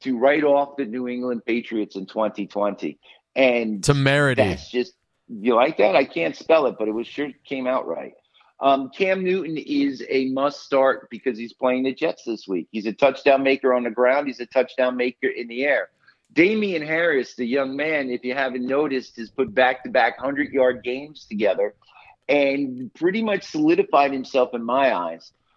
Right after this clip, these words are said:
Speaker 1: And that's not easy to do if you're a New England Patriot running back. He is a must start this weekend, people, against the Jet defense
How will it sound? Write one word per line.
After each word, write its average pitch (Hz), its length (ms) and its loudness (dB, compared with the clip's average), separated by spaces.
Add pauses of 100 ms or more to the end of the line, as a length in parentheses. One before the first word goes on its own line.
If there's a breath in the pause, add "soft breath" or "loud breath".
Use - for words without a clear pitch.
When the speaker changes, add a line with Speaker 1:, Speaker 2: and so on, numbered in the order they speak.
(260)
Speaker 1:
And 127 160 -2
that's 160 300 0
not 143 300 0
easy 139 340 -6
to 117 100 -6
do 143 320 2
if 127 120 0
you're 117 220 0
a 110 40 -2
New 117 200 0
England 113 340 -2
Patriot 113 480 0
running 135 340 2
back. 90 280 0 (280 loud breath)
He 196 260 2
is 139 180 2
a 131 60 4
must 135 460 0
start 131 360 2
this 113 220 -8
weekend, 107 460 -6
people, 104 440 -6 (280 soft breath)
against 120 420 0
the 120 80 -6
Jet 127 320 2
defense 123 540 -2